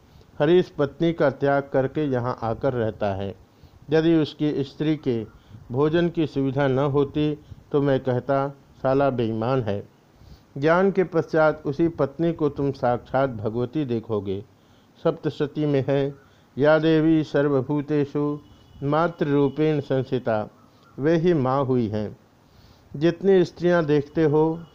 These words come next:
सब वे ही हैं, इसीलिए मैं वृंदा नौकरानी को कुछ कह नहीं सकता। कोई कोई लोग श्लोक झाड़ते हैं,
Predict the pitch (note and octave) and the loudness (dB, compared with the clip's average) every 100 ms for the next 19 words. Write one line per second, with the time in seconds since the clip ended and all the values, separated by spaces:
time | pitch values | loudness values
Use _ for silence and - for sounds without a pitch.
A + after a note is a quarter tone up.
0 | - E3 C#3+ C#3+ D#3 E3 C#3+ A#2 G#2 - | -4 -2 0 0 2 2 0 -2 -6 -14
1 | _ _ - D3+ D#3 E3+ D#3+ D3 C#3 B2+ | _ _ -6 -4 0 2 2 2 2 0
2 | A#2+ C#3 C#3+ D3+ D3 - - - C3+ C#3 | 2 0 2 2 2 -2 -12 -4 -4 -2
3 | C3+ C#3 D#3 D#3+ C#3 C3 D3 C#3 - D3 | 0 0 0 0 -2 -2 -4 -6 -2 0
4 | C#3 B2 C#3 A#2 - - G2+ G2+ _ - | 2 0 -2 -4 -4 -6 -6 -8 _ -20
5 | _ - _ - E3+ F3 F3 E3+ D#3 E3 | _ -20 _ -2 0 2 2 2 4 2
6 | D#3 - - D#3 E3 B2+ C3+ A#2+ - A#2+ | 0 -6 -2 0 0 -2 -2 -2 -4 -6
7 | G2+ | -6